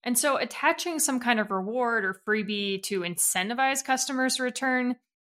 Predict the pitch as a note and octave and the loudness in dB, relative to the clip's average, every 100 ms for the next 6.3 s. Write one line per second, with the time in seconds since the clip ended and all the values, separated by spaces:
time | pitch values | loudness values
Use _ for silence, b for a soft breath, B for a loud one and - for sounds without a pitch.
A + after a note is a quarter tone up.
0 | - E4+ G4 - F#4 E4+ D#4+ C#4+ A#3 G3 | -4 0 0 2 0 2 0 0 0 0
1 | G3 - F3+ E3+ - - F3 - - - | -2 0 0 0 -4 -8 -8 -12 -16 -18
2 | _ _ _ _ _ _ C4+ - - F4 | _ _ _ _ _ _ -2 -2 -4 -2
3 | G4+ G#4 D#4 D4 B3+ A#3+ A3 F#3 - G#3 | 0 0 -2 -2 -2 0 0 0 -2 -2
4 | - G#3+ F#3+ - F#3 F#3 F#3 F3+ F3 G#3 | 0 0 0 0 0 -2 -2 -2 -2 -2
5 | F#3 E3+ E3+ E3+ F3 F3 E3 D#3 - E3+ | -2 -2 -4 -4 -4 -4 -6 -12 -8 -2
6 | D#3+ E3+ G#3+ | 0 0 -4